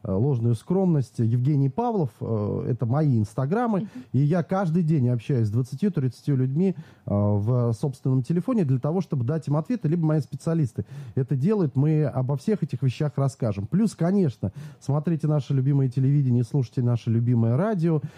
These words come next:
Speaker 1: А, мы договорились с несколькими каналами о том, что и в Инстаграме, и В К сделаем открытые эфиры.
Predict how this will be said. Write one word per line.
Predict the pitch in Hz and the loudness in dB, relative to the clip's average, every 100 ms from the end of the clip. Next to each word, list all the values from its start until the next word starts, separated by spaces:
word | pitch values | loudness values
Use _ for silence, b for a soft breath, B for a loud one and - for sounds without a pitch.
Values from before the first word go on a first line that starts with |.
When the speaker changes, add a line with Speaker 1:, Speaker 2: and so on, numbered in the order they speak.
| B B | B B
Speaker 1:
А, | 110 117 120 120 | -2 0 0 2
мы | 127 175 180 | 4 4 4
договорились | 147 104 127 139 147 156 143 - | 2 0 -2 0 2 2 0 0
с | |
несколькими | 139 135 - 110 117 | 0 0 -2 -2 -2
каналами | 110 135 135 123 113 | 0 0 0 2 2
о | 117 | 2
том, | 135 123 | 0 -2
что | - 120 | -2 -2
и | 170 160 | 2 2
в | |
Инстаграме, | 151 - 131 139 120 | 2 0 0 2 2
и | |
В | 117 123 | 2 0
К | 131 | 0
сделаем | 117 110 131 120 123 | 0 0 0 2 0
открытые | 123 131 120 120 | -2 -2 0 2
эфиры. | 120 - 220 185 | 0 0 0 0